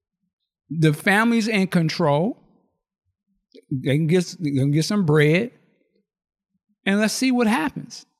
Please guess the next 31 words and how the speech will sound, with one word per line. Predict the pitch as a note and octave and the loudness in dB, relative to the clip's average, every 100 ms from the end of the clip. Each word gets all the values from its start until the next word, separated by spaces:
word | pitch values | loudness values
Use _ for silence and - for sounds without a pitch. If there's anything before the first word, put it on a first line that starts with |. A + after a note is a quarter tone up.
| _ - | _ -6
Uh, | D3+ D3 C3+ C#3 - C#3+ | -2 0 -2 -4 -10 -12
some | - F#3+ | -4 0
of | G3 | 0
the | E3+ | 0
comments, | - G3+ A3 G#3+ | -2 0 -2 -2
like | - E3 | -4 -6
she | F#3 | -6
said, | D3 | -6
she's | C#3 G3 | -4 -2
making | G3 F3 D3+ | 0 -2 -2
comments | - F3+ F#3 E3+ | -2 0 0 -2
about | C#3 B2 E3 D3 | -2 0 -2 0
the | C#3 | -2
music | G#2+ G2+ D3+ G3 G3 A3 - _ _ - | -2 0 2 4 2 -2 -4 _ _ -6
and | C3 | -4
saying | D3 D#3+ D#3+ | 0 0 2
it's | D3 | 0
gonna | E3+ D#3 | 0 0
be | E3 | 0
different. | D#3 A#2 E3 F#3 A3+ - _ _ _ - | 0 0 0 0 -4 -6 _ _ _ -2
I'm | A3+ D#4+ E4 | 0 0 0
intrigued. | C#4+ - C4 B3+ D#4 - _ _ _ | 0 -2 -2 0 -2 -6 _ _ _
You | C4+ | -4
know, | G#3+ | -2
I'm | A3+ D4 | -2 -2
curious | F#3+ G#3+ G#3 | 0 0 0
to | |
see | - B3 | -2 0
what | B3 | 0
that | C4 D4+ C#4+ | -2 -4 -2
means. | C#4+ G#4+ - - - | -2 -2 -8 -12 -20